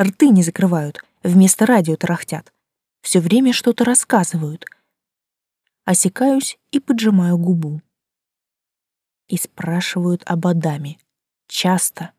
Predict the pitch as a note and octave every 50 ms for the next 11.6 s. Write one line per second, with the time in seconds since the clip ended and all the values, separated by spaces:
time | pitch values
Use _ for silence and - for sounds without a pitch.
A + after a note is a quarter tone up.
0 | _ _ _ _ _ - - - - F#3 - - - - F#3+ F3+ E3+ E3 E3 F3
1 | F3 F3+ E3+ E3 D3+ D#3 - - _ _ _ _ _ _ _ _ _ _ _ _
2 | _ _ _ _ _ _ _ _ _ _ _ - C4+ C#4+ C4+ B3 - B3+ A#3+ A3+
3 | A3+ A3 G3+ F3+ E3 D#3+ F3 E3+ E3 D#3 - - F3+ E3 - - - E3 - -
4 | F3 D#3+ E3 D#3+ - - - D#3 D3+ - - _ _ _ _ _ _ _ _ _
5 | _ _ - G3 F3+ - - D#3+ - D#3+ D3+ - - D3+ C#3+ - - - - -
6 | _ _ _ _ _ _ _ _ _ _ _ _ _ _ _ _ _ _ _ _
7 | _ _ _ _ _ _ _ _ _ _ _ _ _ _ _ - F#3+ F#3 F#3 F3+
8 | F#3+ G3 C4 C4+ - G#3+ G3 F#3+ - F#3 - - G3+ A3 A3 - - F#3 - -
9 | F#3+ F#3+ F#3 G#3+ B3+ C4+ - - - A3 A3 G#3+ - G3 F#3+ F3+ F#3 F3+ F3+ G#3+
10 | G#3+ G#3+ G#3 - - - - - - - G3 F#3+ G#3+ G#3+ G#3 G#3 G3 G3+ G3+ G3
11 | G3+ G#3 - - - - F#3+ E3 C#3+ C#3+ C#3+